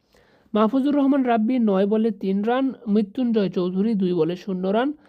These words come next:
রাকিবুল হাসান একুশ বলে চব্বিশ রান, যেখানে তিনটা চার, একটা ছক্কা। আব্দুল গাফফার সাকলাইন বারো বলে ষোলো রান,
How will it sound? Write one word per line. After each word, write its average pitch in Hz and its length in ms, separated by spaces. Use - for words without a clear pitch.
রাকিবুল 233 440
হাসান 233 300
একুশ 226 280
বলে 175 220
চব্বিশ 180 480
রান, 139 200
যেখানে 165 360
তিনটা 220 300
চার, 240 200
একটা - 180
ছক্কা। 190 420
আব্দুল 226 400
গাফফার 214 400
সাকলাইন 214 480
বারো 190 220
বলে 214 240
ষোলো 208 240
রান, 139 180